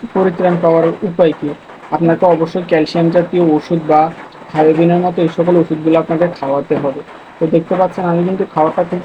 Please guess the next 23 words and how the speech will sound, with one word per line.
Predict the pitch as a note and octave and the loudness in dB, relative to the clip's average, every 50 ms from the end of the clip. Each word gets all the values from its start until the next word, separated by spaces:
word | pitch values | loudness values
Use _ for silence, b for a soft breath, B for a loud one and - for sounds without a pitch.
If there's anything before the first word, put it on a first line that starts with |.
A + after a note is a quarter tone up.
| - | -6
সুন্দর | - E3 D#3+ D#3+ E3 E3 E3+ | -4 -4 -2 0 -2 0 0
করে | F#3 F3+ F#3 F#3+ F3+ | -2 -2 0 0 -2
মিশ্রণ | E3+ E3+ - E3+ E3 E3 - | -2 -2 -2 -2 -2 -2 -2
করে | F3+ F3 F3 F3 | -2 0 2 2
নিয়েছি। | E3+ D#3+ D#3 D3+ D3 - D3+ | 2 2 0 0 0 -2 -2
এখানে | D3 - D#3+ E3 E3+ | -2 -2 -2 -2 -2
কিন্তু | F3+ F3+ F3+ - A3 A#3 A#3 - - - - - - - D3+ C#3+ | -2 -2 0 2 2 2 0 -4 -12 -20 -20 -18 -10 -4 -2 0
বাতের | D3 D3 D3 F3+ E3+ E3+ | 0 0 0 0 0 2
মাড়া | F3 F3 F3 F3 E3+ | 2 4 4 4 4
দেওয়া | F3+ E3+ E3 D3 D3 | 2 2 2 0 0
হয়েছে। | D3 D3 D3 - D#3+ D3 | 0 -2 -2 -2 -6 -6
তো | - - D#3+ D#3 | -2 0 0 0
এখানে | - - E3+ F3+ - - | 0 -2 -4 -6 -4 -6
খুব | F#3 F3 F3 - - - - - - - - - - - | -6 -6 -6 -10 -16 -20 -20 -20 -20 -20 -20 -18 -2 -2
আরেকটু | D3+ D#3 E3 E3 - - - F#3+ F#3+ F#3+ F#3 | 0 0 0 -4 -8 -4 -2 -2 0 0 0
নরম | F3+ F3 E3+ E3+ E3 | 2 2 2 2 0
করতে | E3+ E3 - - | -2 -2 0 2
হবে | E3+ E3 E3+ F3 E3+ - | 2 4 4 2 0 0
খাবারটা, | D#3+ D3 D3+ D3+ - D#3 D3+ | -2 -2 0 0 0 -2 0
যেহেতু | D#3 D#3 D#3 D3+ E3+ E3 | 2 0 0 2 0 0
আমি | E3 E3+ E3+ | 0 -2 -2
চীনা | - F3 E3 D#3 | -2 0 0 0
হাঁসের | D#3 - F3 E3 | -2 -2 -6 -4